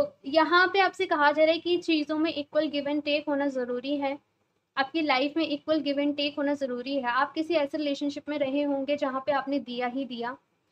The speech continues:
आपको मिला नहीं। तो यहाँ पे आपसे कहा जा रहा है कि प्यार जो होता है ना, देखो प्यार वन साइडेड हो सकता है,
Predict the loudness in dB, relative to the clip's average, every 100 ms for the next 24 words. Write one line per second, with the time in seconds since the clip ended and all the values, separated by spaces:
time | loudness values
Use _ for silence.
0 | _ 0 0 2 2 4 2 0 -2 -6
1 | -10 -12 _ _ _ 0 2 4 4 2
2 | 2 2 0 -2 2 2 2 2 0 -2
3 | -4 -2 -4 -6 _ _ _ _ _ _
4 | _ _ _ _ _ 2 6 6 6 2
5 | 0 0 -2 0 0 -2 -4 _ _ _
6 | _ _ _ 2 4 4 6 8 8 6
7 | 4 4 2 2 0 0 2 0 -2 -8
8 | -8